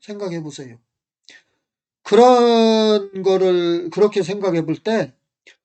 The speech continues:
구도심권의 싼 빌라 같은 건 사서 외국인을 상대로 임대업을 하는 것도 좋을 것이다.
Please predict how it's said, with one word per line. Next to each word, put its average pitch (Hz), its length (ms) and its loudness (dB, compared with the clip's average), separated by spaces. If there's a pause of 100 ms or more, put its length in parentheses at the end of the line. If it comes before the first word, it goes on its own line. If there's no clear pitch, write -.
구도심권의 165 880 -4
싼 170 420 -10
빌라 156 280 -6
같은 143 260 -12
건 139 160 -16
사서 151 460 -8
외국인을 156 580 -6
상대로 139 680 -10 (420)
임대업을 175 720 0
하는 151 260 -10
것도 139 500 -10
좋을 139 280 -16
것이다. 120 680 -16